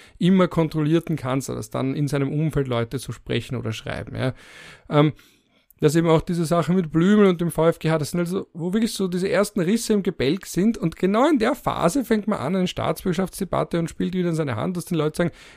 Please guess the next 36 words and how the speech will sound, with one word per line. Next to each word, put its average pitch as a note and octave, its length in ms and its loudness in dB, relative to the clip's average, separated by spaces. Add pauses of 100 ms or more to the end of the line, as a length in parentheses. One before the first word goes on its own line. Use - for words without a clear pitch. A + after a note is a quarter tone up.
ja, A#3 360 4 (220)
also - 340 -2 (140)
jetzt - 160 -4
rein E3 560 2
hypothetisch E3+ 580 0
gesprochen E3 460 2
über D#3 100 2
den D3+ 140 0
mythologisierten D#3 720 -2
Stammtisch, D#3 500 -4
dass D#3 140 -2
dann C#3+ 140 -2
viele F3 180 -2
Leute D#3 240 0
sagen, D#3 160 0 (640)
„Ja, A3+ 400 6 (220)
ich, G3+ 360 2
ich, F#3 220 4 (560)
ich G#3 100 2
mag F#3+ 220 8
ihn A3 140 8
vielleicht G#3+ 340 6
nicht F#3+ 380 4
und D3 160 0
ist C#3+ 140 -4
ein F3+ 200 0
Snob, G3 380 2
ein F3 100 4
Schnösel, F#3+ 460 4
aber F#3 420 4
immerhin A3 640 6
schaut F3 280 4
er, G3+ 100 6
dass F#3 220 0
nicht F#3+ 340 0
jeder E3+ 400 6